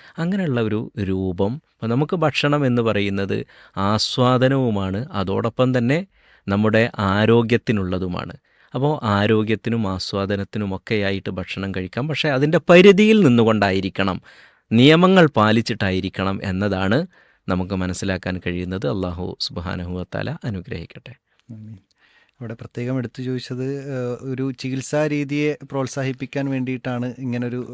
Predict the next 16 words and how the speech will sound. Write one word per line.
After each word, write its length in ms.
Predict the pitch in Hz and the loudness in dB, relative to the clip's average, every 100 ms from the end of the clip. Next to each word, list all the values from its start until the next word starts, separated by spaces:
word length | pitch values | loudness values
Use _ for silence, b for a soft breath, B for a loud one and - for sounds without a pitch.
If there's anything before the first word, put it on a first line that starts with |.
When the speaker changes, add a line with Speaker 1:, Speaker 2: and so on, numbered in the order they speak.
| 127 | -12
Speaker 2:
ഹദീസ് 320 | 117 117 - | -10 -10 -10
കൊണ്ടുവരുന്നത് 640 | - 117 113 117 117 117 120 | -8 -6 -6 -6 -6 -6 -6
എന്നാണ്. 260 | 120 110 92 b b | -6 -8 -10 b b
Speaker 1:
അതായത് 460 | 127 139 156 151 151 | 2 4 6 6 4
ചില, 180 | - 156 160 160 151 - - | 4 2 4 4 0 -4 -2
ഏഹ്, 300 | 123 117 110 104 | 2 4 4 2
അക്യുപഞ്ചർ, 720 | 110 - 104 104 98 92 95 120 | -4 -4 -2 0 0 0 0 0
അതേപോലെ 500 | 139 107 101 98 95 | 2 0 0 0 -2
തന്നെ 360 | - 95 98 113 | -2 0 2 2
മറ്റ് 300 | 127 123 - | 2 0 0
ചില 300 | 110 107 104 | -2 0 0
ചികിത്സകൾ, 680 | 107 - 98 95 - 98 95 | -2 -2 -2 -2 -2 0 0
Speaker 2:
പ്രകൃതി 120 | 104 | 0
Speaker 1:
ഹ-, 80 | 110 | -2
Speaker 2:
ചികിത്സകൾ. 220 | 117 104 | -2 -2
Speaker 1:
ഹിജാമകൾ, 680 | 110 101 107 104 98 95 95 | 0 2 2 2 0 -2 -2